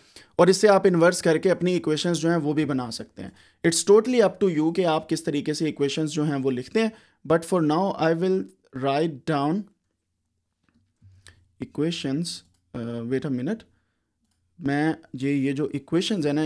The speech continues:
इनको और भी अच्छे तरीके से आपको लिख के दिखाना चाह रहा हूँ। Just a second, copy। अगर यहाँ पे लेटेक का कोड चला, so I am hopeful, yes,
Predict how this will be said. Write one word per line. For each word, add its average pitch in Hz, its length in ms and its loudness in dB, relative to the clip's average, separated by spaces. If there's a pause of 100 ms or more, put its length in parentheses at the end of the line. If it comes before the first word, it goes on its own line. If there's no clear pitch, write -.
इनको 160 280 0
और 170 360 2
भी 185 180 0
अच्छे 170 240 -2
तरीके 139 320 -4
से 151 120 -6
आपको 139 260 -6
लिख 123 360 -6
के 151 80 -4
दिखाना 131 380 -8
चाह 127 240 -10
रहा 170 60 -6
हूँ। 254 140 -6 (480)
Just 160 400 -10
a 151 40 -8
second, 147 540 -8 (2250)
copy। - 580 -10 (880)
अगर 160 240 2
यहाँ 165 380 2
पे 165 120 2
लेटेक 160 500 -2
का 165 80 0 (120)
कोड 131 220 -2
चला, 131 340 -4 (640)
so - 340 -6 (880)
I 127 120 -8
am 143 260 -6 (140)
hopeful, 180 520 0 (1000)
yes, 147 260 0